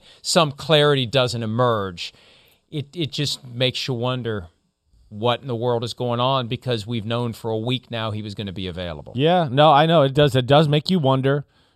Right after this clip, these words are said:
Speaker 2: You know, I'm sure he's being pretty picky and choosy about it. You know, again, with the Seattle conversation, um, I mean, and listen, if I was advising, I'd go, "Don't go to Seattle. Don't go there."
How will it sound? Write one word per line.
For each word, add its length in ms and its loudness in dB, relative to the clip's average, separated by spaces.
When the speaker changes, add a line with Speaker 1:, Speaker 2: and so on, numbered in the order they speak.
Speaker 2:
You 100 0
know, 180 6
I'm 180 6
sure 240 6
he's 200 4
being 360 2
pretty 260 4
picky 400 0
and 100 2
choosy 460 4
about 320 4
it. 140 2
You 80 -4
know, 280 2
again, 380 6
with 120 0
the 100 2
Seattle 480 6
conversation, 840 2
um, 240 2
I 60 0
mean, 240 2
and 100 0
listen, 260 2
if 100 0
I 160 8
was 120 0
advising, 420 4
I'd 140 2
go, 120 4
"Don't 280 4
go 140 2
to 80 0
Seattle. 640 6
Don't 280 2
go 200 6
there." 460 8